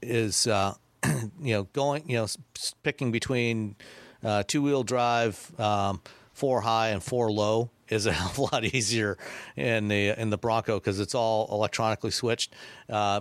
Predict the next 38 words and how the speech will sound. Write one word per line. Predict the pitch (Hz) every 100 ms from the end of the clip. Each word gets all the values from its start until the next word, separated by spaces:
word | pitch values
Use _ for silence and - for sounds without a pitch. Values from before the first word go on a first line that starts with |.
| -
if | 110
you've | 131 113
driven | 117 135 135
a | 120
Wrangler, | 113 117 123 127 135 - - - - - - 107 - _
shifting | - - 143 143 127
that | 127 -
thing | 127 127
from | - 117 107
two | - 135 127 127
to | 110
four | 131 123 107
high | 113 117
to | 110
four | - 127 123
low | 117 113 117 117 113 - - - _ _
is | - 107 107 98 - - _ _ - _
kind | - 135 120
of | 110 95
a | 92 - - -
pain | 117 98
in | 92
the | 92
neck. | 95 85 - - - - 110
Um, | 98 92 92
whereas, | 101 104 98 95 117
you |
know, | 101
in | 98
the | 98
Bronco, | 120 110 - 101
you | 92
just | 101 - _ -
press | 127 -
a |
button | 101 110 104
on | 98 95
the, | 95